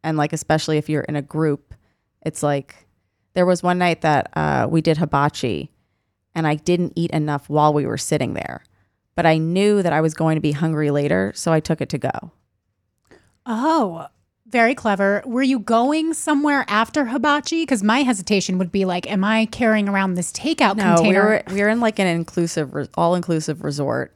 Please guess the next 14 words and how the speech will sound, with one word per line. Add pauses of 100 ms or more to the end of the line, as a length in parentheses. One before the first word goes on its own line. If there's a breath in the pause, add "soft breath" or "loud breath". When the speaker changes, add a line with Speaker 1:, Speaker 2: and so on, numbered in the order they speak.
Speaker 1:
and,
like,
Speaker 2:
Okay.
Speaker 1:
everything
was
on
campus.
So,
like,
I
went
back
to
the